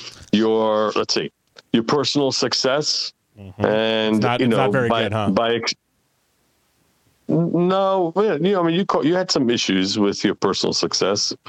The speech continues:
Speaker 1: You know, all, uh, all, uh, self-induced.
Speaker 2: Mm. My anxiety.
Speaker 1: Mm.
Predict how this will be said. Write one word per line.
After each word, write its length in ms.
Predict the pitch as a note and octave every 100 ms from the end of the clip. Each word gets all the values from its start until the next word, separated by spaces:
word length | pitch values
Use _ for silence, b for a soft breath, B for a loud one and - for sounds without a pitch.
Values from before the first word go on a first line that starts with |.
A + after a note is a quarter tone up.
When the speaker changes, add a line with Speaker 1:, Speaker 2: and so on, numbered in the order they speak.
| -
Speaker 1:
You 60 |
know, 180 | D#3 A2
all, 500 | - A#2+ A#2+ A#2+ A#2
uh, 280 | A2 G#2+ G2+ B B B B B - - _ _
all, 520 | - A#2 B2 B2 B2 A#2+
uh, 640 | A2+ G#2+ G#2 G2+ G2 F#2+
self-induced. 1000 | F#2+ - C3 A#2+ B2 G#2+ G#2+ F#2+ - - - _ _ _ -
Speaker 2:
Mm. 520 | G2 F#2+ F#2 F2 F2 b b b b _ _ _
My 160 | G#2+
anxiety. 460 | G#2 G2 G#2+ G#2 F#2+
Speaker 1:
Mm. 340 | G2 G2+ F2+